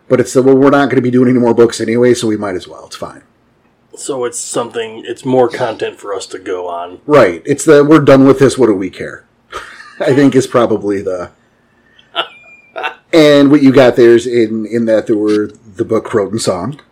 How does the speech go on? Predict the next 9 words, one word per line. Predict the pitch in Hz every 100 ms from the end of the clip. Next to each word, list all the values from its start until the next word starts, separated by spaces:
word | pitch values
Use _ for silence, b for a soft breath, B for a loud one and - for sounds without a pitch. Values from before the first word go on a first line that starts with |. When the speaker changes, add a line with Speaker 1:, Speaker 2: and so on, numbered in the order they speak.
| _ _ _ b b
Speaker 1:
which, | 107 107 98 - 113
again, | 113 104
Lyric, | 107 107 107 -
uh, | 110 107 107 110 101 b b
went | 120 120 -
through | 107 139
for | 139 123
his | 101
research. | 95 90 107 135 -